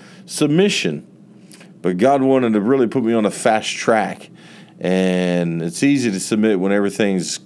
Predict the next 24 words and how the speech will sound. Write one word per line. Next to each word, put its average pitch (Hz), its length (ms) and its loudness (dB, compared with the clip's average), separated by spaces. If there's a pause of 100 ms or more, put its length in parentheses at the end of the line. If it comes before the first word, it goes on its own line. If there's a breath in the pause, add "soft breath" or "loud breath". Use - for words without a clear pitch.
you 87 120 -6
know, 92 280 0
going 92 500 -2
smooth 101 640 -4
and, 82 220 -6 (520 loud breath)
and, 80 360 -8
and, 78 360 -10
and, - 480 -10
and 76 300 -10 (260)
just - 320 -2
easy 95 560 0
and 90 100 0
everything's 95 480 -2
representing 92 600 -2
the 80 80 -6
Lord. 95 360 0
It's 87 200 -4
easy 113 300 -2
to 82 100 -6
submit 82 420 -6
to 73 120 -8
that 117 220 0
type - 260 -6
of - 100 -12